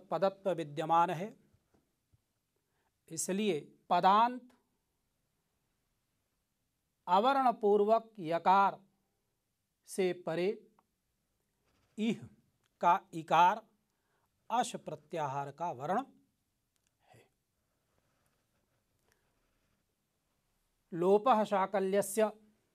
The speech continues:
की स्थिति उत्पन्न होती है और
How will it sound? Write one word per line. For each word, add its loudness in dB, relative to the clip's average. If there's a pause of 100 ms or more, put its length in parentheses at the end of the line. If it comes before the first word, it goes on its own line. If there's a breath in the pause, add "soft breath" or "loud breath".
(1900)
की 4
स्थिति -2
उत्पन्न -2
होती -4
है -6 (640)
और 2